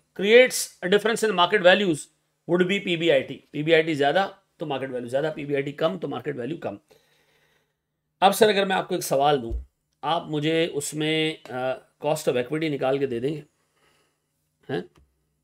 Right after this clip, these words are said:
निकाल के दे देंगे? सर, आइए मैं आपको एक सवाल देता हूँ सर। अज्यूम करें सर, एक कंपनी के पास इक्विटी हंड्रेड परसेंट है, डेट नहीं है सर। इस कंपनी का केई जो है वो से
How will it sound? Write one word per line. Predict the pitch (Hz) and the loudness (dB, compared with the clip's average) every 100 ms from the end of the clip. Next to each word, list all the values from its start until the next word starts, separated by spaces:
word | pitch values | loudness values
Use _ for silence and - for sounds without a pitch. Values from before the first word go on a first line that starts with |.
| _ _ _ _ _ - | _ _ _ _ _ -14
निकाल | 117 123 139 | -6 -2 -2
के | 135 | -2
दे | 139 | -4
देंगे? | 151 104 | -6 -6
सर, | - 113 | -6 -4
आइए | 110 | -4
मैं | 101 | -6
आपको | 101 | -10
एक | - | -14
सवाल | - 82 80 | -12 -12 -12
देता | 73 - | -14 -18
हूँ | - | -20
सर। | - _ _ _ _ _ _ _ _ _ _ _ _ _ _ _ _ | -20 _ _ _ _ _ _ _ _ _ _ _ _ _ _ _ _
अज्यूम | 151 214 220 | 0 4 6
करें | 214 | 6
सर, | 196 | 6
एक | 196 | 4
कंपनी | 160 165 180 | 2 2 2
के | |
पास | 175 156 165 - - 135 | 2 2 0 -2 -8 -6
इक्विटी | 139 151 160 190 - _ _ _ _ _ _ _ _ _ _ _ _ _ _ - | -4 -2 0 -2 -4 _ _ _ _ _ _ _ _ _ _ _ _ _ _ -4
हंड्रेड | 143 160 151 | 4 4 4
परसेंट | 131 - 98 - | -2 -4 -10 -12
है, | _ _ _ _ _ _ _ _ _ _ _ _ _ 117 | _ _ _ _ _ _ _ _ _ _ _ _ _ -6
डेट | 120 160 170 | 4 4 4
नहीं | 143 123 | -2 -2
है | 110 | -4
सर। | 113 113 _ _ _ _ _ _ _ _ _ _ _ _ _ _ _ _ _ _ _ _ _ _ _ _ - | -10 -14 _ _ _ _ _ _ _ _ _ _ _ _ _ _ _ _ _ _ _ _ _ _ _ _ 0
इस | 175 180 | 0 2
कंपनी | 180 175 180 | 2 2 2
का | 185 | 2
केई | 180 160 180 | 2 2 4
जो | 160 | 6
है | 156 | 6
वो | 160 160 156 | 6 4 2
से | - 165 - | 2 0 0